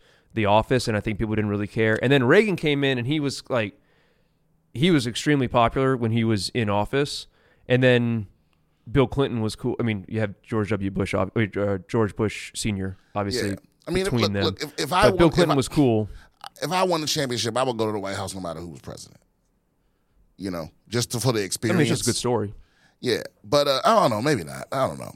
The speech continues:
Speaker 2: But the point is, it's like, you know why you did that, dear Jill Biden. Come on.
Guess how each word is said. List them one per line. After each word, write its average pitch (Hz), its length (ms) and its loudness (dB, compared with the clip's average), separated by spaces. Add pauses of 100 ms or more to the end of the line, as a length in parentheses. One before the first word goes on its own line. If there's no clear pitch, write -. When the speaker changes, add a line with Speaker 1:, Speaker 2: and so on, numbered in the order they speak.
(140)
Speaker 2:
But 180 140 2
the 190 60 0
point 196 240 4
is, 131 260 0
it's 165 140 -4
like, 160 160 0
you 220 100 0
know 160 100 6
why 113 100 6
you 98 100 0
did 87 160 -6
that, 82 200 -6
dear 92 140 -6
Jill 85 240 -8
Biden. 78 320 -10 (240)
Come 123 140 -6
on. 78 140 -10